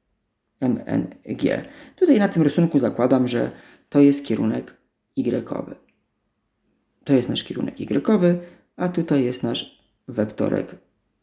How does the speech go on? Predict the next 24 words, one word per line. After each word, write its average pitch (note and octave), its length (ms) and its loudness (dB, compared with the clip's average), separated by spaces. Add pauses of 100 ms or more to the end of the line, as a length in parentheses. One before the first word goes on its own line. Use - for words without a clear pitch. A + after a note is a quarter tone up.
(260)
o A#2 80 -2
długości A2+ 500 0
jeden - 340 -4 (140)
bazowy. - 520 -2 (500)
Czyli C4+ 200 4
działają A#3 340 4
siły G#3 220 2
grawitacyjne D#3+ 840 2 (220)
w - 100 -20
kierunku B2+ 500 0 (480)
Y. - 380 -6 (260)
Czyli F#3+ 240 0
jeszcze A3 220 2
raz, - 160 -2
piszemy D4+ 320 2
teraz F#3 340 0
zmianę E3+ 420 2
pędu D3+ 300 2
w - 100 -8
czasie. - 460 -6
To - 160 -4
jest D#3 140 -2
suma F#3 360 2
sił. - 400 -2